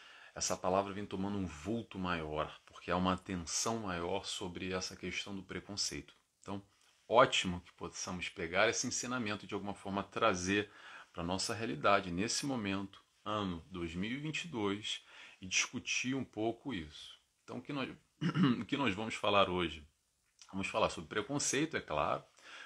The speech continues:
Vamos falar um pouco sobre opinião própria, sobre ética, sobre moral. Já no início, sobre Jesus e a passagem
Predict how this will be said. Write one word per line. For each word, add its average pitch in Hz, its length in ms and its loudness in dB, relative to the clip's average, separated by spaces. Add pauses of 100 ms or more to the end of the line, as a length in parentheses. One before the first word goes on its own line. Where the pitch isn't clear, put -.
(120)
Vamos 107 160 -6
falar 104 260 2
um 98 80 -4
pouco 90 300 -8
sobre 92 360 -6 (140)
opinião 101 720 -2
própria, 117 840 4 (460)
sobre 95 540 -2
ética, 123 580 4 (220)
sobre - 380 -6
moral. 82 680 4 (1080)
Já 127 160 4
no 147 100 4
início, 117 580 4
sobre 101 380 -4
Jesus 135 1000 2
e 110 100 -6
a 113 60 0
passagem 95 840 0